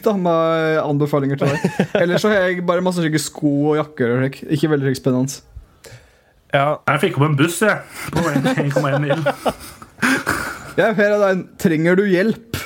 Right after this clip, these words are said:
Speaker 1: <laughs>
Speaker 2: Svaret er ja. Um,
Speaker 1: Ja, <laughs> ja, jeg får si.
Speaker 2: jeg har, eh, jeg har veldig mye sånn, eh, hva skal man si,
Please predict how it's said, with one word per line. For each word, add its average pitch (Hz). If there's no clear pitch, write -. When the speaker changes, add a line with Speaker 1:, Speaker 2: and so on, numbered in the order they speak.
Speaker 1:
<laughs> -
Speaker 2:
Svaret 120
er 123
ja. 110
Um, 202
Speaker 1:
Ja, 160
<laughs> 180
ja, 165
jeg 147
får 160
si. 180
Speaker 2:
jeg 156
har, 156
eh, 156
jeg -
har 170
veldig 143
mye 135
sånn, 127
eh, 127
hva 120
skal -
man 131
si, 139